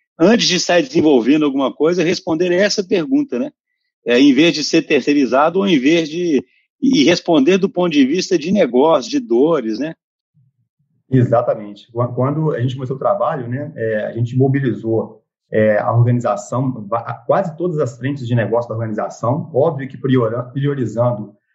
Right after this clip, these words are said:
Speaker 2: é, um dos nossos, é, é, negócios principais, que é o relacionamento com o concessionário, e desse, e desse,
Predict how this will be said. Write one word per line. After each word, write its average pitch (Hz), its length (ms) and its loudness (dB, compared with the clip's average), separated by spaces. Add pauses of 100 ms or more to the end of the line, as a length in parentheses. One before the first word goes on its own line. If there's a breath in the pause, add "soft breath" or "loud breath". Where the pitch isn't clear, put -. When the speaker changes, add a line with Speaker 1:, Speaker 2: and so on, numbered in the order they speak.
(140)
Speaker 2:
é, 110 220 0
um 127 100 6
dos 123 160 0
nossos, 120 400 -4
é, 110 320 -4
é, 107 40 -2
negócios 110 340 -4
principais, 117 520 -2
que 113 180 -2
é 135 200 -2
o 117 60 -8
relacionamento 110 500 -4
com 117 80 -12
o - 40 -14
concessionário, 120 720 -4 (460)
e 107 100 2
desse, 160 480 2
e 127 140 -6
desse, 156 340 -2